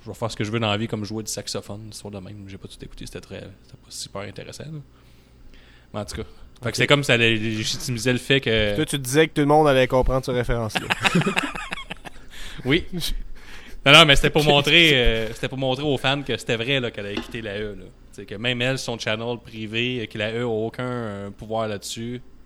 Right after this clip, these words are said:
Speaker 1: elle disait qu'elle quittait après Mania. Donc, elle quittera pas. Puis, euh, elle va faire une réapparition avec les Far Horsewomen, c'est sûr, certain. Donc, euh, Becky va gagner. Puis, la durée du match,
Speaker 2: La durée du match, cloche à cloche.
Speaker 1: vingt minutes.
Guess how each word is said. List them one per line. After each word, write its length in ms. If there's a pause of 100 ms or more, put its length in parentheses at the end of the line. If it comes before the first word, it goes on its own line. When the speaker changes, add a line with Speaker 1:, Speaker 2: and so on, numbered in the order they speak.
(140)
Speaker 1:
elle 140
disait 220
qu'elle 140
quittait 220
après 240
Mania. 340 (520)
Donc, 180
elle 80
quittera 240
pas. 140 (880)
Puis, 200
euh, 120
elle 40
va 120
faire 180
une 80
réapparition 460
avec 120
les 120
Far 200
Horsewomen, 460
c'est 140
sûr, 180
certain. 280 (600)
Donc, 220
euh, 60
Becky 260
va 100
gagner. 460 (800)
Puis, 80
la 340
durée 300
du 80
match, 180
Speaker 2:
La 80
durée 220
du 100
match, 300
cloche 220
à 100
cloche. 260
Speaker 1:
vingt 120
minutes. 360